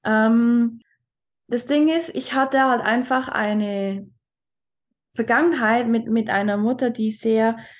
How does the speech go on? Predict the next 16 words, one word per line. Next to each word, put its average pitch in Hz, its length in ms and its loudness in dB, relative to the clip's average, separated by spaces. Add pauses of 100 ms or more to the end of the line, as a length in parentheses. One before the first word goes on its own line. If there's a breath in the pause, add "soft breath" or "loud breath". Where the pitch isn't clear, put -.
(100)
viel 330 280 2
für 277 140 -6
uns 240 180 0
abgenommen 202 680 -2
hat, 202 180 -4
was 208 220 -4
im, 214 520 -4 (460)
im 226 100 0
Außen 285 340 0
betrachtet 240 540 -4
erstmal 220 400 0
schön 262 340 0
ist, 196 240 -8
ne? 226 180 2
Sie 226 180 -6
hat 214 260 -4